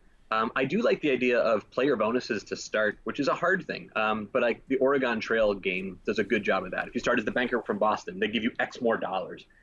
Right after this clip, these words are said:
And I don't think I ever played that game as anything but the banker from Boston, because why would you make it harder for yourself, right? But there are people who love playing games at that epic level, that legendary level. So it's just, okay, when you're starting your game Monopoly, do you wanna be, and this is so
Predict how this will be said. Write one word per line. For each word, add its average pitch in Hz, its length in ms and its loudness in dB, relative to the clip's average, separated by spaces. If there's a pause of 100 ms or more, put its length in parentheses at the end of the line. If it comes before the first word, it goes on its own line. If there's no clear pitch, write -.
(180)
And 135 100 2
I 135 60 2
don't 135 200 2
think 135 140 0
I 123 40 2
ever 123 140 2
played 110 220 0
that 101 120 0
game 107 160 0
as 107 60 -6
anything 107 220 -2
but 101 160 0
the - 60 -20
banker 90 240 -2
from 92 140 -12
Boston, 95 300 -2
because 104 220 -4
why 135 100 2
would 143 160 4
you 117 80 -6
make 95 140 -4
it - 80 -6
harder 87 220 -2
for - 100 -10
yourself, - 380 -10
right? 113 260 2 (340)
But 135 120 2
there 175 80 4
are 175 80 0
people 208 260 2
who 165 140 2
love 151 500 4
playing 151 240 2
games 151 300 2
at - 60 2
that - 220 0
epic 127 320 -2
level, 123 340 2
that 104 140 0
legendary 120 380 2
level. 120 240 0
So 127 120 0
it's 123 80 -2
just, 139 180 -4
okay, - 240 2 (480)
when 165 240 4
you're 190 100 6
starting 160 320 2
your 127 100 2
game 120 220 2
Monopoly, 113 460 -2 (180)
do 120 80 2
you 139 140 6
wanna 127 260 2
be, 127 380 0 (100)
and 104 100 -4
this 101 100 -8
is 101 100 -10
so 98 320 2